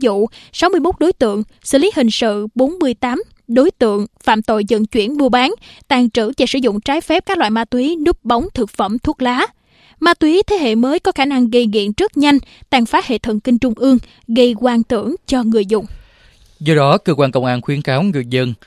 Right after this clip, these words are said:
Speaker 2: đặc biệt là các em học sinh, tuyệt đối không được sử dụng dù chỉ thử một lần.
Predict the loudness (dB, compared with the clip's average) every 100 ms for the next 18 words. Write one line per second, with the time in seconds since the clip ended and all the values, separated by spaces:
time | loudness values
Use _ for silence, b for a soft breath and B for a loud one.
0 | b -6 -2 -2 -2 -2 -2 -2 -2 -4
1 | -2 -2 -2 -2 -2 0 -2 -2 -2 -4
2 | -2 -4 -4 -4 -4 -4 -6 _ -6 -2
3 | -2 -2 -4 -6 -4 -6 -4 -4 -2 -4